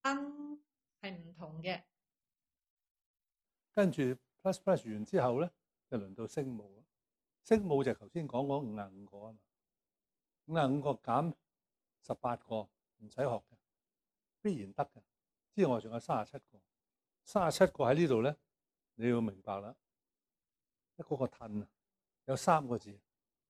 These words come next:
Speaker 2: 所謂難呢，往往個都係，都係呢啲噉嘅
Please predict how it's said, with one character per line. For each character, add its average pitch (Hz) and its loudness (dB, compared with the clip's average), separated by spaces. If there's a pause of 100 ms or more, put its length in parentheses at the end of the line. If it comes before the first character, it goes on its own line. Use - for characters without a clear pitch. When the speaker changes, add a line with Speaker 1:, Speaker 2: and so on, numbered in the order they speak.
Speaker 2:
所 214 6
謂 175 6
難 98 0
呢， 156 0
往 123 2
往 117 4
個 127 0
都 156 -8
係， 110 -4 (440)
都 160 -2
係 127 0
呢 143 0
啲 139 -2
噉 107 -6
嘅 107 -10